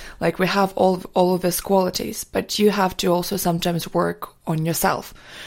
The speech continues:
to be the person that can be with your dream person, because you have to have something to give. And I think that's the way to basically approach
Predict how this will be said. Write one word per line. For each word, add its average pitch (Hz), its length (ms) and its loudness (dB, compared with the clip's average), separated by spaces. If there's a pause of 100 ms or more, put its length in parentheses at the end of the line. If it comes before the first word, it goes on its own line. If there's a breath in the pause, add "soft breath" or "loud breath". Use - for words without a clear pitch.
(220 loud breath)
to 170 380 2
be 190 200 2
the 190 100 0
person 180 440 0
that 180 200 0
can 202 240 2
be - 320 -4
with 175 240 -2
your 160 420 -2
dream 160 340 0 (180)
person, 170 340 -2
because 175 420 0
you 175 180 4
have 170 260 -2
to 185 100 -4
have 165 180 -2
something 165 380 -2
to 156 380 0 (360)
give. - 280 -2 (500 loud breath)
And 180 140 2
I 180 100 4
think 175 380 -4
that's - 400 -2 (480 loud breath)
the 185 120 4
way 208 240 2
to 208 140 0
basically 165 760 -4
approach 165 640 0